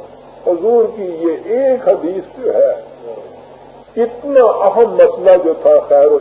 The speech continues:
شر کا، دو، دو لفظوں نے حضور کے حل کر کے رکھ دیا۔ یعنی یہ چیز تھی نا صحابہ نے، آپ نے یہ کہا تھا کہ ابلیس تو ہر قلب کے اندر ہوتا ہے، کوئی ایسا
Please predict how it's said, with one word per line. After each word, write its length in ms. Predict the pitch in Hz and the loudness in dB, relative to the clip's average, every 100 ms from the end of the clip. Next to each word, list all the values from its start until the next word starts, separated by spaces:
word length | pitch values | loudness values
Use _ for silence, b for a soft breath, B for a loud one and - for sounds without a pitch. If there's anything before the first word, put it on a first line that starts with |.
| 139 | -2
شر 180 | 143 139 - | -2 -2 -2
کا، 140 | 123 - - - - - - - - - - - - - - 262 180 | 0 0 -6 -18 -20 -20 -20 -20 -20 -20 -20 -20 -20 -20 -20 -6 2
دو، 300 | 202 185 - 139 | 4 4 0 0
دو 40 | 440 | 4
لفظوں 600 | 240 - 214 - 220 226 | 6 6 4 4 4 4
نے 120 | 160 | 2
حضور 480 | 131 127 135 269 - | -2 -4 -6 -10 -8
کے 460 | 123 - - - 117 | -8 -8 -12 -10 0
حل 220 | 143 151 - | 0 0 0
کر 160 | 120 | 0
کے 140 | - 113 | 0 -6
رکھ 200 | 101 - - | -6 -8 -16
دیا۔ 360 | - - - - - - - - - - - - - - - - - - - | -18 -20 -18 -18 -20 -20 -20 -20 -20 -20 -20 -20 -20 -20 -20 -20 -20 -20 -6
یعنی 300 | 156 170 170 | -4 -4 -4
یہ 100 | 170 | 4
چیز 320 | 233 - 226 202 - | 4 4 -6 -8 -10
تھی 100 | 165 | -8
نا 120 | 180 202 | -8 -2
صحابہ 360 | 190 127 131 131 | 0 0 -2 -6
نے، 160 | 123 | -2
آپ 240 | 127 139 190 | 0 0 -2
نے 60 | |
یہ 120 | 190 180 | -6 -4
کہا 220 | 180 165 | 0 2
تھا 160 | 165 208 | 2 -2
کہ 140 | 247 | -6
ابلیس 520 | 233 175 147 180 180 - | -12 -14 -16 -16 -16 -10
تو 160 | 165 151 | -6 -6
ہر 100 | 185 - | -6 -8
قلب 360 | 139 135 113 - | -12 -12 -18 -16
کے 60 | |
اندر 200 | 117 110 110 104 | -16 -12 -14 -12
ہوتا 260 | 95 - | -16 -12
ہے، 220 | 95 95 - - - - - - - | -12 -14 -18 -20 -20 -20 -20 -20 -18
کوئی 260 | 151 180 185 | -10 -6 -2
ایسا 220 | 131 131 | -4 -2